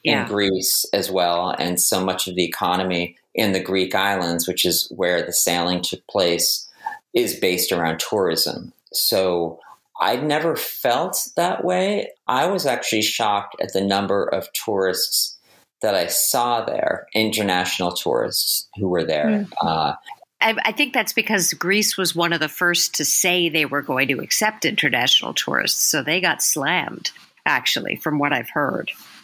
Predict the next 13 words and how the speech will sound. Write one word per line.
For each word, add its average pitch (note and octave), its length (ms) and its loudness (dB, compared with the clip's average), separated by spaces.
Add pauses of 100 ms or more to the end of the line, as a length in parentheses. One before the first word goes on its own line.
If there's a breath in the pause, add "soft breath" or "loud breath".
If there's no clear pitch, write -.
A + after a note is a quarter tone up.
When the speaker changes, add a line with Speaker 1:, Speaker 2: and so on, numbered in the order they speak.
(140)
Speaker 2:
Yeah, B2 280 4
I A#2+ 100 0
think, C#3 440 0
I A2 120 2
think B2+ 280 -2
you're F#2+ 180 0
right. E2+ 360 0 (100)
And, D#2+ 460 0 (140)
you F#2+ 140 0
know, E2+ 80 0
when G2 160 0
we F#2+ 580 2
were F2+ 380 0